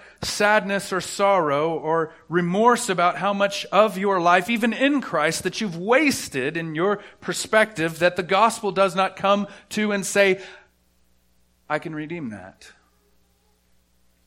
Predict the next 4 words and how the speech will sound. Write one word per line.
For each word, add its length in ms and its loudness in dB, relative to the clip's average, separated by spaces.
There 160 4
is 100 0
no 180 2
ethnicity 1040 0